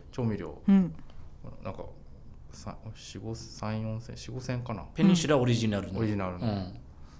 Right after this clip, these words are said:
Speaker 1: あれお土産にいいですよ。
Speaker 3: へー。
Speaker 1: はい。
Speaker 2: マンゴープリンも美味しいよね。
Speaker 1: そうそう、マンゴープリン。
Speaker 2: うん。
Speaker 3: あー、なんか聞いたことあるね。
Speaker 2: うん。
Speaker 3: うん。
Speaker 1: あれなんか、
Speaker 2: うん。
Speaker 1: 通っぽい、なんか、「あ、これどうぞ」みたいな。
Speaker 2: うんうんうん。
Speaker 1: ので、なんかこう、「あ、豆板醤。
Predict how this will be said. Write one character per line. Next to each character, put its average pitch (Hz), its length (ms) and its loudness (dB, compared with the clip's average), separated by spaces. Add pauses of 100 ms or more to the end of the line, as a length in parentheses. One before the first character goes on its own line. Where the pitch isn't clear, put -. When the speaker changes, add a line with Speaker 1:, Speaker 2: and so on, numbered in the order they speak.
(200)
Speaker 1:
あ 160 60 -2
れ 170 60 2
お 143 100 4
土 147 100 4
産 147 180 4
に 139 100 2
い 139 40 0
い - 20 -6
で - 60 -8
す - 100 -10
よ。 - 80 -14 (500)
Speaker 3:
へ 120 520 -2
ー。 - 40 -4
Speaker 1:
は 87 80 -2
い。 - 20 -6 (340)
Speaker 2:
マ 370 140 12
ン 403 100 2
ゴ 370 120 10
ー - 40 10
プ 359 100 6
リ 320 60 12
ン 226 40 12
も 190 100 12
美 180 40 6
味 - 60 2
し - 60 0
い - 20 2
よ 165 80 8
ね。 127 40 8
Speaker 1:
そ 117 60 6
う - 20 8
そ 139 80 12
う、 139 40 12
マ 139 40 10
ン 127 40 4
ゴ 123 100 4
ー - 20 0
プ - 120 0
リ 214 80 10
ン。 - 20 10
Speaker 2:
う - 20 10
ん。 - 40 10
Speaker 3:
あ 127 100 8
ー、 - 40 6
な 165 100 8
ん - 60 4
か - 60 4
聞 143 120 2
い - 20 0
た 151 100 0
こ 117 80 -2
と 110 80 0
あ 180 40 -4
る 175 40 -6
ね。 - 80 -4
Speaker 2:
う 208 40 8
ん。 190 40 10 (200)
Speaker 3:
う 113 40 2
ん。 - 20 0 (720)
Speaker 1:
あ 156 120 4
れ 190 100 6
な 185 120 6
ん 165 100 4
か、 85 400 2 (100)
Speaker 2:
う 208 60 10
ん。 156 200 8 (180)
Speaker 1:
通 127 300 4
っ 123 40 -6 (120)
ぽ 123 160 8
い、 - 120 2
な 85 100 -4
ん 85 100 -2
か、 - 220 -6 (320)
「あ、 120 80 2
こ 127 160 -4
れ 135 60 -4
ど 120 220 -2
う 95 40 0
ぞ」 110 180 -2
み - 80 -8
た - 100 -12
い - 60 -12
な。 226 80 6
Speaker 2:
う 220 40 10
ん - 20 10
う 208 40 10
ん 190 360 8
う 185 40 6
ん。 - 20 6
Speaker 1:
の 180 120 6
で、 180 60 4
な 101 120 4
ん - 60 -2
か - 80 -6
こ - 280 -8 (200)
う、 107 40 0
「あ、 110 180 0
豆 110 140 2
板 107 220 0
醤。 - 180 -14